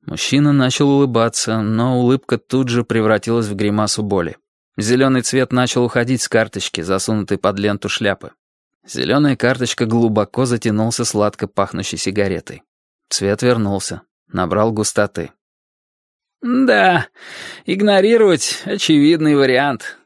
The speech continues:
Мы все так делаем. Даже после того, как психика Кайла начала разваливаться,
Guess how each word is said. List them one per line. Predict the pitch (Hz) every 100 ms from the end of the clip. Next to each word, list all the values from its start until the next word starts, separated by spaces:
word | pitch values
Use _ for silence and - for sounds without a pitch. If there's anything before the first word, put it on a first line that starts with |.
| _ -
Мы | 277
все | 175 214
так | 175 120 117
делаем. | 123 117 110 104 _ _ -
Даже | 175 190 175 170
после | 190 180 180
того, | 180 190
как | 165 170 -
психика | - 190 160 151 160
Кайла | 180 180 165 143
начала | 143 165 170 160
разваливаться, | 156 156 190 180 127 107 - -